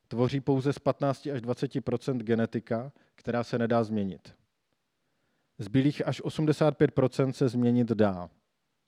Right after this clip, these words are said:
A řada vlastností, o kterých se domníváme, že jsou vrozené, vlastně vrozené vůbec nejsou. Jedná se například o kreativitu, odvahu, sílu vůle, pečlivost nebo komunikativnost.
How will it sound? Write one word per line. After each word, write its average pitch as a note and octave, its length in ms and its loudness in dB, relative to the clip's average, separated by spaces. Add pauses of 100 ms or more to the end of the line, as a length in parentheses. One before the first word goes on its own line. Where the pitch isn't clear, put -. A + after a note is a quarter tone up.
(400)
A A#2 80 -2
řada B2+ 200 4
vlastností, C3+ 580 0
o A2+ 60 -2
kterých A#2 260 -2
se C3 120 -2
domníváme, A#2+ 520 2
že B2 140 -4
jsou A#2+ 160 -6
vrozené, A2+ 560 0 (540)
vlastně A#2+ 300 0
vrozené A#2+ 400 0
vůbec A2 360 -4
nejsou. G2+ 480 -6 (960)
Jedná A#2 220 2
se A#2+ 120 -2
například A#2 480 0
o A2 100 -4
kreativitu, A#2+ 720 0 (280)
odvahu, G#2+ 600 0 (280)
sílu A2+ 360 -2
vůle, A2 420 0 (440)
pečlivost G#2+ 680 0
nebo G#2 200 -6
komunikativnost. F#2+ 1000 -8